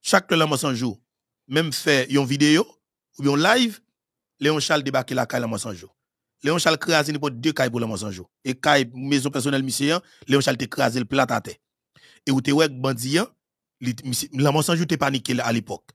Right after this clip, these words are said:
Et on t'en dans tout le monde. Mais écoutez, messieurs, dames,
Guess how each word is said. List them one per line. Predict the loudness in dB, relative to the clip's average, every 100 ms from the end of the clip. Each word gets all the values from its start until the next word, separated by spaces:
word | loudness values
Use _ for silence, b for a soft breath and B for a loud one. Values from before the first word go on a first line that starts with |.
| _ _ _ _ _
Et | -4
on | -2
t'en | -2
dans | -4 -2 -2 -2
tout | -4
le |
monde. | -12 -18 _ _ _ -2
Mais | -2 -2 -8
écoutez, | -8 -6 -8
messieurs, | -6 -6
dames, | -6 -6